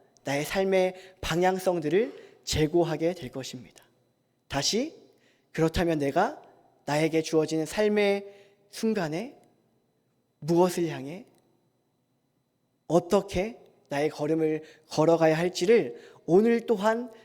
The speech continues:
다시 한번 방향을 고민하고 재고하고 또 수정이 필요하다면 수정할 수 있는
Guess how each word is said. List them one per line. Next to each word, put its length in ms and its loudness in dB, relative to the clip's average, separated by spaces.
다시 280 -2
한번 440 0
방향을 640 -4
고민하고 800 -4
재고하고 760 -6
또 80 4
수정이 360 4
필요하다면 680 -2
수정할 480 0
수 140 -2
있는 360 -2